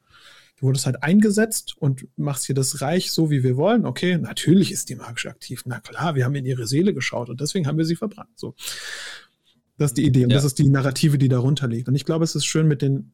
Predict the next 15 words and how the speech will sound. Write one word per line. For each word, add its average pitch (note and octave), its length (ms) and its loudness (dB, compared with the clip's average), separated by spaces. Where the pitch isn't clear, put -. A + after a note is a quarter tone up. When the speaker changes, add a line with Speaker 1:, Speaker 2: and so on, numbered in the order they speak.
Speaker 1:
Spielern D3+ 340 0
einfach D3 240 -4
mal C3 220 0
einzutauchen F3 760 -2
in D3 200 0
dieses C3+ 580 -2
Dorf D#3+ 320 0
und C#3+ 120 -2
zu - 120 -6
schauen, E3 400 0
was C#3+ 160 -4
die C3+ 120 -6
machen. A#2+ 440 -6
Also B2+ 260 -2
wie, D3 140 4